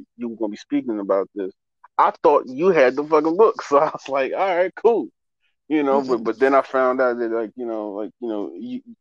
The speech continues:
Speaker 1: you, uh, you know, didn't have the book. But, uh, my first note was that
Speaker 2: Mm.
Speaker 1: nonverbal communication and learning traits and language and moods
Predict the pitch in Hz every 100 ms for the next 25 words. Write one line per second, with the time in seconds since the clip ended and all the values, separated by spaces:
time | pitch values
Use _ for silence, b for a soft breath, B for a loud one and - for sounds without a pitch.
0 | 127 147 147 98 117 107 90 104 110 92
1 | 87 120 110 113 95 107 147 98 120 110
2 | - - 113 107 101 - 107 127 156 170
3 | 180 - 180 170 - - 151 165 165 -
4 | _ _ 120 123 127 123 120 120 - 117
5 | 117 214 123 143 160 175 185 156 156 165
6 | 156 147 143 143 _ _ _ _ _ -
7 | - 127 131 165 - - 147 135 - 123
8 | 123 98 101 127 143 135 123 - 139 -
9 | 120 120 135 123 123 117 104 110 127 131
10 | 120 120 120 -